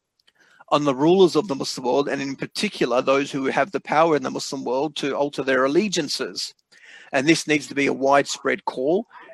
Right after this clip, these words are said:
It needs to be a mainstream call, and it's a responsibility of all of us. Otherwise, we're just going to be tinkering with the edges, focusing on the periphery,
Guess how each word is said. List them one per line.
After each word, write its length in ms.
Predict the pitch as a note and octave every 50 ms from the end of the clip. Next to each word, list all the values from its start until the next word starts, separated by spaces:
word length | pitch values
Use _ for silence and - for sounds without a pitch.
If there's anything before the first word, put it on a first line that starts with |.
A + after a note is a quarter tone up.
| - -
It 100 | C#3 C#3
needs 220 | D3 D3 C#3+ -
to 80 | - D3
be 160 | C3 C#3+ C#3
a 60 | C3
mainstream 720 | B2+ C3 D3 D#3 D#3 D3+ C#3+ - - - C#3 C3+ C3 C3 -
call, 360 | - - C3 C3 D#3 F#3 G#3 - - - - _
and 160 | C#3+ C#3 C#3 C#3
it's 160 | C3 - C#3+
a 40 | C3
responsibility 680 | C3+ C3 - - - C#3+ C3+ - D3 C#3 C#3 C#3 C3+ C3
of 100 | C3 B2
all 240 | C3 D3+ E3 D#3+
of 100 | D3 A2+
us. 320 | A#2 A2+ C#3+ D#3 - - - -
Otherwise, 800 | D#3+ F3 F3+ F#3 D#3+ C#3+ C3 C3+ C#3+ F3 G#3 G3+ F#3 - - - _ - - _ _ _ _ -
we're 200 | C#3 C#3 C#3+ D3
just 260 | - F3+ D#3+ - -
going 260 | E3+ D#3 D#3 D3+ C#3+
to 160 | - D3+ C#3+
be 340 | C#3 D3 D3 C#3+ C#3 C#3 - _ -
tinkering 400 | - F3+ F3+ - - E3+ D#3+ D3
with 140 | D3 C#3
the 180 | B2 C3+ C3 C#3+
edges, 560 | D#3 D#3+ D3+ - E3 D#3+ D#3+ D#3 D3 C#3+ -
focusing 520 | - - E3+ E3 D#3+ - D#3+ - - D#3 D3+
on 120 | C#3+ C#3
the 80 | C#3 -
periphery, 800 | - - C3+ C3 D#3+ F3 - - D#3+ D3 D3 D3+ D3+ D#3 E3+